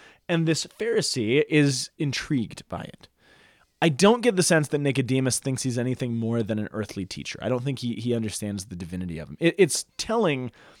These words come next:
in Gon-, in John's gospel that, um, Nicodemus comes to him by night. Uh, John is incredibly poetic, right? And he, he's, he's image and symbolism laden.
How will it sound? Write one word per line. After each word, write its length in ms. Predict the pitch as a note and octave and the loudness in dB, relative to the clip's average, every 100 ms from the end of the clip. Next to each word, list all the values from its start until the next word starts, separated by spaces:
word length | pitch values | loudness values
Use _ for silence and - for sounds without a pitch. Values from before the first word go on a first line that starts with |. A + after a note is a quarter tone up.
| _ | _
in 180 | E3 D3+ | -2 4
Gon-, 300 | C#3+ C#3+ D3+ | 6 6 4
in 160 | E3+ D3+ | 2 0
John's 400 | - D3+ C#3+ B2 | 2 2 2 2
gospel 480 | B2+ B2 C3+ B2 A#2 | 2 2 2 -2 -2
that, 320 | A2 G2+ - - | 0 -2 -4 -6
um, 340 | A#2 G2 F#2+ _ _ _ _ _ _ _ - | -4 -4 -8 _ _ _ _ _ _ _ -2
Nicodemus 500 | D3+ D3+ C#3+ C#3+ - | 0 2 2 0 -2
comes 260 | - C3+ | -4 -4
to 100 | - | -2
him 160 | A#2+ B2 | -4 -2
by 180 | A2 G2+ | -2 -2
night. 440 | F#2 F#2+ C3 - _ _ _ _ _ _ - | -4 -6 -8 -10 _ _ _ _ _ _ -10
Uh, 100 | - F#3+ | -6 -4
John 540 | C#3 A#3+ C#4 C4 F3+ | 2 4 6 6 4
is 200 | - E3+ | 2 0
incredibly 380 | D#3+ F3 D#3 C3+ | 4 4 4 2
poetic, 540 | - A2+ D#2+ - - - | 0 -2 -2 -6 -18 -4
right? 240 | B2+ C3 - | 0 0 0
And 100 | C#3+ | -2
he, 180 | D3+ | 0
he's, 380 | C#3+ C3+ C#3 A#2 | 0 2 2 2
he's 380 | E3+ C#3+ C3+ B2+ - | -2 0 0 -2 0
image 540 | G3 F#3 F3 C#3+ C#3 | 4 6 6 4 -2
and 260 | D#3 D#3+ C3 | -4 -4 0
symbolism 800 | - - D#3+ D#3+ D#3+ D#3 C#3+ C3+ | 2 2 4 6 6 4 2 0
laden. 500 | C3 C3+ B2+ B2+ | 2 2 2 -2